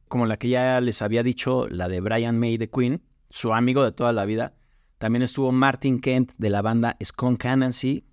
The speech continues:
muy característica de la época y de finales de los noventa, que tocaba como rock alternativo, y Billy Corgan de Smashing Pumpkins, él también tocó guitarras, bajo y en un solo track, que fue específicamente la que grabó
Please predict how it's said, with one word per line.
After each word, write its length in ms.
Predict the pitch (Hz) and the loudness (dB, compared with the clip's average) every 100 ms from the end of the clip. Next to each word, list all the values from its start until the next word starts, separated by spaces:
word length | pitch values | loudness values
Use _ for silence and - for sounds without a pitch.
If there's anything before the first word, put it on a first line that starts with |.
| _ | _
muy 200 | 117 139 | 0 2
característica 760 | 180 139 - 110 - 131 113 101 | 2 0 -2 -4 -4 -2 0 0
de 120 | 95 | 0
la 140 | 95 | 0
época 280 | 107 - 127 | -2 -2 0
y 20 | |
de 100 | 104 | 0
finales 380 | 98 135 151 170 | 2 2 4 2
de 100 | 139 | 0
los 140 | 110 104 | 0 0
noventa, 540 | 110 123 127 151 - _ _ _ | 0 0 0 -4 -8 _ _ _
que 100 | 110 | -2
tocaba 360 | 113 110 131 131 | -2 2 2 2
como 200 | 131 107 | 2 0
rock 160 | 120 | 0
alternativo, 760 | 131 120 107 107 123 127 165 247 _ _ - | 0 -2 -2 -2 0 0 0 -4 _ _ 0
y 640 | 139 147 160 170 175 - _ - | 4 6 6 4 2 0 _ -4
Billy 280 | 127 147 147 | 2 4 4
Corgan 500 | 143 135 110 92 - _ - | 2 2 0 -6 -12 _ -4
de 160 | 123 | 0
Smashing 380 | 110 131 120 139 | 2 2 2 0
Pumpkins, 520 | 131 143 135 160 151 - | 0 0 0 -2 -2 -4
él 140 | 131 | -4
también 280 | 131 135 131 | 0 0 0
tocó 240 | 123 131 | -2 -4
guitarras, 640 | 113 113 131 135 160 - - _ | -4 -2 -2 0 -2 -6 -14 _
bajo 600 | - 107 147 - 214 403 _ _ | -4 -2 -2 0 0 -2 _ _
y 320 | 151 165 175 | -2 0 0
en 140 | 123 131 | 2 2
un 100 | 139 | 2
solo 260 | 160 135 | 2 2
track, 440 | - 131 - - - | 2 0 -2 -8 -6
que 100 | 196 | -2
fue 160 | - | 0
específicamente 960 | 123 - - 127 131 110 120 120 135 143 | -2 -2 -4 -2 0 0 2 0 0 -2
la 140 | 98 | -2
que 160 | 92 95 | -4 -4
grabó 720 | 95 95 104 104 104 104 95 | -2 0 0 0 0 -2 -4